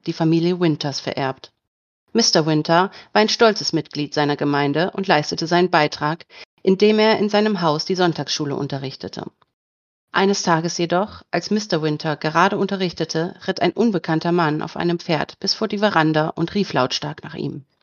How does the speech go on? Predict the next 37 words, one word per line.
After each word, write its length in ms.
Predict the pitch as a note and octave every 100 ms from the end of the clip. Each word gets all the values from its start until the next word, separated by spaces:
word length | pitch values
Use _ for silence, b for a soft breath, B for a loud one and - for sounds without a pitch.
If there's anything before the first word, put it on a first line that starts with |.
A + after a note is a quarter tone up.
| _ _ _ _ _ _ _ _ _ _ _ _ _ -
Als 140 | F3
der 140 | - A3+
überall 400 | B3 A#3+ E3+ E3
gern 240 | F#3+ G3+
gesehene 400 | A3 G3+ F#3+ F3
Mister 380 | E3+ F#3 - F#3
Winter 400 | F3 D3+ D#3 D3+
aus 160 | D#3+ -
seiner 240 | D#3+ D#3+
Tür 180 | - F#3
trat, 400 | - E3+ F3 - -
um 80 | G3+
den 140 | A3
Fremden 520 | G#3 F#3+ E3+ - E3
gegenüberzutreten, 1120 | E3+ E3 E3 D#3 C#3 - - - D3 - F3 - B B -
zückte 320 | C4 B3+ A3
der 140 | F#3
Mann 200 | F3+ F3
zu 120 | F3
Pferd 400 | D#3+ D#3+ D#3 -
eine 140 | - D#3+
Pistole 600 | - - - D#3 D#3+ F#3
und 160 | - E3+
Mister 280 | E3+ - D#3
Winter 440 | D#3 D3+ F3 F3
wurde 260 | E3+ E3 -
auf 140 | D#3+
seiner 300 | - E3+ E3+
eigenen 340 | E3+ F#3 F#3+ F#3+
Veranda 460 | F#3 D3 D3+ D3+
aus 240 | - D3+ D#3+
nächster 260 | D3 -
Nähe 300 | D#3 C#3+ C#3+
in 160 | - E3
die 80 | F#3
Brust 320 | E3 C#3+ -
geschossen. 480 | - - - -